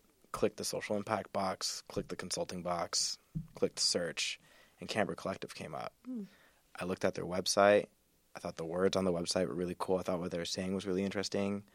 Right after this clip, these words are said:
Speaker 1: I loved, like, the actual website design, which is shallow,
Speaker 2: You
Speaker 1: but
Speaker 2: judged the
Speaker 1: makes a
Speaker 2: book by its
Speaker 1: difference.
Speaker 2: cover?
Speaker 1: I definitely
Speaker 2: <laughs>
Speaker 1: did. I definitely did.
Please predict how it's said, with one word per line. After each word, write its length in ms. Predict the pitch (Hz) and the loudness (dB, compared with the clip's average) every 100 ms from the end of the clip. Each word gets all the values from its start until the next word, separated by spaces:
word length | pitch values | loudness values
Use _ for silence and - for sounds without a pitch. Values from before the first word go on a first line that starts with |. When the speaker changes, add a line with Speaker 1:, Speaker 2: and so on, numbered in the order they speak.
| - _ _ _ | -20 _ _ _
Speaker 1:
I 40 | 98 | -6
loved, 420 | 92 90 92 98 | -4 -2 -4 -2
like, 320 | 92 82 - - | -2 -2 -6 -10
the 100 | - | -6
actual 240 | 82 - 95 | -4 -2 -2
website 380 | 82 - 87 85 | 0 -2 -4 -6
design, 520 | 85 82 87 110 - - _ _ _ _ - | -6 -4 -2 -2 -4 -10 _ _ _ _ -4
which 220 | 95 98 | -2 0
is 420 | 95 90 82 - | 0 0 0 -2
shallow, 580 | - - 98 95 113 147 123 - - | 0 2 4 6 6 6 0 -8 -6
Speaker 2:
You 100 | - 220 | 0 10
Speaker 1:
but 40 | |
Speaker 2:
judged 200 | - 220 | 12 12
the 40 | |
Speaker 1:
makes 120 | - 196 | 10 10
a 80 | |
Speaker 2:
book 100 | 180 | 10
by 120 | - 175 | 10 10
its 180 | 127 - | 8 4
Speaker 1:
difference. 0 | |
Speaker 2:
cover? 180 | 180 180 | 4 4
Speaker 1:
I 120 | 202 | 6
definitely 460 | - 208 - 190 | 10 12 10 8
Speaker 2:
<laughs> 100 | 185 | 2
Speaker 1:
did. 220 | 240 - 156 | 2 0 4
I 120 | 120 | 6
definitely 460 | 113 - 104 - 92 - | 8 10 8 6 -8 -8
did. 160 | - | -10